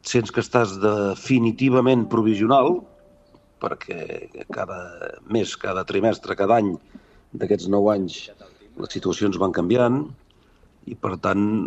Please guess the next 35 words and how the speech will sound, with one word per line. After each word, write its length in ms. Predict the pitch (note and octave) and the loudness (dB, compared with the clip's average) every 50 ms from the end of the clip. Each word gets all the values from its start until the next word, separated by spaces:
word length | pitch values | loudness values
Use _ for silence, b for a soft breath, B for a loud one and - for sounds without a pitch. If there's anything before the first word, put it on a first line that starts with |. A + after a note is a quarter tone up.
| - - G#1+ A#1 B1+ - | -4 -6 -6 -6 -8 -8
requereix 480 | - - - - G2 F#2+ F#2 F2 E2 E2+ | -8 -8 -6 -2 -2 0 0 -2 0 0
d'aquesta 460 | G2 G2 F2 - G2+ - - G#2 - | -2 -2 0 -2 -6 -6 -8 -6 -6
capacitat 560 | - G2+ - G#2 F2+ F2+ F2+ - F#2+ - F2+ | -4 -2 -2 0 0 0 2 4 2 2 4
d'adaptació, 800 | E2+ G2 F#2+ G2 F#2 - - F2+ - - A#2+ A2+ G#2 F2 D2 - b b b b b b b b b b b _ - | 4 2 2 2 2 0 -4 -2 2 4 4 4 4 4 0 -4 b b b b b b b b b b b _ -18
eh, 320 | - F2 E2+ D#2+ - - F#2+ | -14 -10 -8 -6 -6 -6 -6
i 60 | F2 | -6
de 80 | - F#2+ | -8 -10
trobar 400 | - - A2 F#2 F2 F#2 F#2+ G2 G2+ | -8 -6 -2 0 2 4 4 4 4
una 100 | G2+ G#2 | 4 4
nova 240 | G2+ G2+ F#2+ F#2 - | 4 2 2 0 0
forma 320 | - G2+ G2 F#2 G2 F#2 | 0 0 2 2 2 4
de 80 | F#2 G2 A#2+ | 4 6 6
viure, 240 | A#2+ A2 F#2+ F2+ E2 D2+ - | 4 4 2 0 0 -4 -6
eh, 1120 | - - - - - - - - - - - - - - - - - - - - - - | -12 -16 -20 -20 -20 -20 -20 -20 -20 -20 -20 -20 -20 -20 -20 -20 -20 -20 -20 -20 -20 -20
amb 160 | - - - | -20 -20 -18
la 60 | - - | -14 -6
família, 400 | E2+ F2 G#2+ G#2+ G2 F2+ E2+ E2+ | -2 0 2 2 2 2 0 -2
amb 160 | E2+ E2+ E2 | -2 -6 -10
les 80 | D#2+ F2+ | -12 -10
amistats, 640 | D#2+ D#2+ - - A#2+ A2 G2+ F2 - - - - - - - - | -10 -10 -2 2 4 4 4 2 -2 -10 -16 -16 -20 -20 -20 -16
amb 160 | - - F2+ | -14 -12 -8
la 80 | F2 - | -2 2
feina. 320 | A2+ A#2 A2 G2 E2+ D#2 D2 - _ _ b b b b b b b b b b b b b b b b b b b _ _ _ _ _ - | 4 4 4 2 0 -2 -6 -12 _ _ b b b b b b b b b b b b b b b b b b b _ _ _ _ _ 2
Però 160 | B2 A#2+ A2+ | 2 4 4
també, 300 | A#2+ A#2 A2 A#2 A#2+ B2 | 4 4 4 4 4 4
mm, 560 | G#2 F#2+ D#2+ C2 C#2 D2+ G2+ A2 G2+ F#2+ F#2 F2 | 2 0 -4 -8 -6 -4 -2 -2 -2 -4 -6 -6
sempre 320 | - - G#2 F#2 G2+ G2 | -4 -4 -2 0 0 2
ho 80 | F#2 F#2+ | 2 2
dic, 80 | G#2 | 2
no 160 | G#2 G#2 G2 | 2 2 0
deixa 160 | F#2 E2+ - G2 | 0 0 0 -2
de 80 | F#2 | -2
ser 160 | - F#2 G2 | 0 0 0
una 160 | G2 F#2 F#2+ F2 | 2 2 2 2
gran 560 | F2 F#2 F2+ F2+ F2+ F2+ F2 E2+ D#2+ D#2 | 2 2 0 0 0 -2 -2 -4 -4 -8